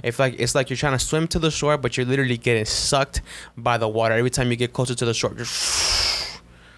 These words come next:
it's sca-, the ocean's a very scary place. I don't know if you guys have swam into that situation.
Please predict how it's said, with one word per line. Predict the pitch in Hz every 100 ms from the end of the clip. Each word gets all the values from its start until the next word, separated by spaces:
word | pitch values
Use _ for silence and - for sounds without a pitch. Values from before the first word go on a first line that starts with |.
| - -
it's | 110 117
sca-, | - 123 90
the | 117
ocean's | 127 127 117 110
a |
very | 113 113 107
scary | - 110
place. | - 110 104 107
I |
don't | 107
know | 107
if | 107 110
you | 107
guys | 107
have | -
swam | - 113 113
into | 110 120
that | 117
situation. | 117 117 - 117 -